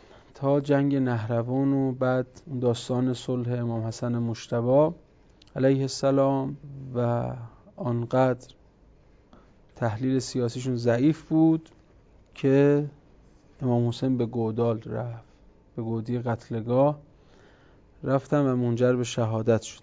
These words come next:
پس اولین دلیل مهم و اساسی نداشتن تحلیل سیاسی درست هستش که عرض کردیم یه سری توانمندی ها میخواد برای اینکه انسان پدیده‌های سیاسی رو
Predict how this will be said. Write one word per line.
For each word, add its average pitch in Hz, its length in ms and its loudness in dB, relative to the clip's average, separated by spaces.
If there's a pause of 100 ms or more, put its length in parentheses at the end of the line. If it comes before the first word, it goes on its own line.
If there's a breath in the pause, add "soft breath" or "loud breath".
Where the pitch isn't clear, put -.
(140)
پس 127 260 -4 (180)
اولین 131 680 4
دلیل 135 440 4
مهم 135 460 2
و 123 40 2
اساسی 143 1000 2 (800 soft breath)
نداشتن 143 1120 2
تحلیل 135 480 0
سیاسی 135 800 0
درست 139 720 2 (320)
هستش 151 760 0
که 123 320 -2 (1160 soft breath)
عرض 135 280 2
کردیم 135 320 4
یه 131 60 2
سری 127 340 0
توانمندی 120 680 2
ها 127 100 2
میخواد 151 440 2
برای 139 280 4
اینکه 139 420 0
انسان 131 320 -2
پدیده‌های 123 500 0
سیاسی 117 520 -2
رو 147 320 4